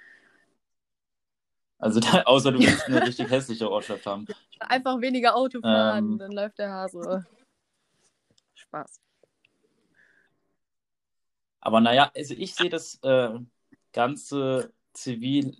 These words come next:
Speaker 1: zivile Ungehorsam, ähm, ja, darunter fasst man ja sowas wie, äh, im Wald, äh, zusammen, ähm, so Aktionen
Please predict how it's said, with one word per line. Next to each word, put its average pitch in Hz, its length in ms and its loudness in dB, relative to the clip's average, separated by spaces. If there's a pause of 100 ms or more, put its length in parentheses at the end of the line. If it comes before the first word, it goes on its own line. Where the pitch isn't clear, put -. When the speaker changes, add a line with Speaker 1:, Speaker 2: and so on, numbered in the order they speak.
Speaker 1:
zivile 123 1000 4 (320)
Ungehorsam, 120 1200 4 (520)
ähm, 104 520 -6 (140)
ja, 98 140 -6
darunter 104 240 -4
fasst - 240 0
man 110 100 4
ja 101 60 2
sowas 101 340 -2
wie, 98 200 -2
äh, 90 460 -8 (800)
im 95 480 -4
Wald, 110 500 2 (140)
äh, 98 400 -6 (180)
zusammen, 113 680 2 (420)
ähm, 107 320 0
so 104 140 -2
Aktionen 110 500 -2